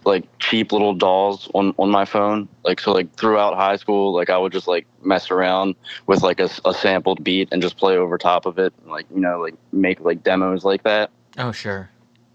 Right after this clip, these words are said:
Speaker 1: So, like, playing along to, like, something without, like, playing with the band live was, like, something that I was, like, starting to get kinda used to just
Speaker 2: Okay.
Speaker 1: on my own.
Speaker 2: Okay. But you said that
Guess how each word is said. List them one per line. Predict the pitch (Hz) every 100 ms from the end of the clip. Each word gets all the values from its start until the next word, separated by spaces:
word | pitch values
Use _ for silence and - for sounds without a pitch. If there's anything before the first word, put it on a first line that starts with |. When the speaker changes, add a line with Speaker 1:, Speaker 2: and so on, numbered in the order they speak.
| _
Speaker 1:
So, | - - 101
like, | 98 92 - - _ _ _ _ _ _ _ _ _
playing | - 135 123 117
along | 107 95 101 98
to, | 107
like, | 101 92
something | 104 95 101
without, | 92 95 92 90
like, | 90 87 _
playing | - 92 90
with | 92
the | -
band | 92 90 85
live | 85 90 92
was, | 85 85
like, | 82
something | 87 85 82
that | 80
I |
was, | 80
like, | 82 76 _
starting | - 101 90 90
to | 85
get | 87 -
kinda | 85
used | 73 90 -
to | 95 90 - _ -
just | 87
Speaker 2:
Okay. | 139 -
Speaker 1:
on | 90
my | - 76
own. | 87 190 - _ _ _ -
Speaker 2:
Okay. | 127 104 101 - - - - -
But | - 147
you | 156
said | 143 165 156 139 131 - 120
that | 131 120 117